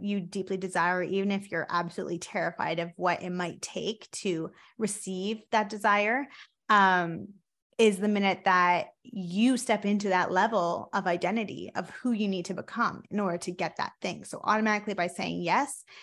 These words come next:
it initiates and starts that process of getting that thing that you deeply desire.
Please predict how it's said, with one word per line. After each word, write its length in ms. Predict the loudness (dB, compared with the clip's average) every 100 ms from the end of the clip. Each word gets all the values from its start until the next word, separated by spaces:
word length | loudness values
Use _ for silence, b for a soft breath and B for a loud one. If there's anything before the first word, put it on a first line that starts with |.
| B _
it 200 | 0 4
initiates 680 | 4 4 2 0 0 -2 -2
and 100 | -8
starts 420 | -2 0 2 0
that 220 | 0 -2
process 760 | -4 0 0 2 0 0 -4 -12 _ _ _ _ 6
of 400 | 8 8 4 -6 _ _ -16 -16 _ -2
getting 480 | 0 2 0 -2 -2
that 200 | -4 -4
thing 240 | -6 -6
that 160 | -6 -6
you 120 | -6
deeply 280 | -10 -12 -14
desire. 560 | -14 -10 -10 -10 -16